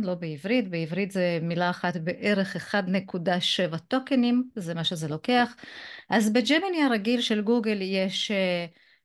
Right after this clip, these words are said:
אמ, שלושים ושתיים אלף טוקנים,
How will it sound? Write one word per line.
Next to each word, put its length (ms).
אמ, 600
שלושים 420
ושתיים 500
אלף 320
טוקנים, 840